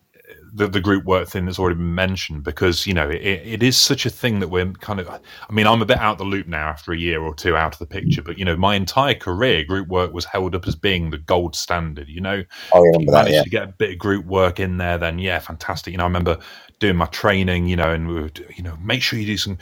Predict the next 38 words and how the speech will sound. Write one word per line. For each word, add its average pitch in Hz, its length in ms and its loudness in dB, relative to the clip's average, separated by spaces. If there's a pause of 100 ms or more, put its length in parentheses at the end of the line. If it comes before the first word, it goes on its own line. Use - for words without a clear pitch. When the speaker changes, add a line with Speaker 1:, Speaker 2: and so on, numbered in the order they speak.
(140)
Speaker 1:
bit 160 120 0
of 135 40 -6
group 120 240 2
work 98 200 0
every 117 200 0
single 101 280 0
lesson. 85 440 -2
And, 113 260 0 (460)
you 156 100 0
know, 143 220 8
even 160 300 2
back 120 200 4
then, 117 240 2
before 110 220 0
I 101 80 2
knew 95 200 -2
what 95 160 -2
the 92 60 -6
deal 107 280 2
was 80 200 0
with 82 140 -4
my 87 240 2
brain, 82 540 0 (400)
I 101 100 4
looked 101 240 0
back - 220 0
at 98 60 -6
my 90 200 2
own 98 200 0
childhood 78 680 -4
and, 78 300 -8
and 87 120 -4
how 104 120 2
much 98 160 0
I 78 80 -6
hated 98 480 -2
group 73 280 -6
work, - 340 -12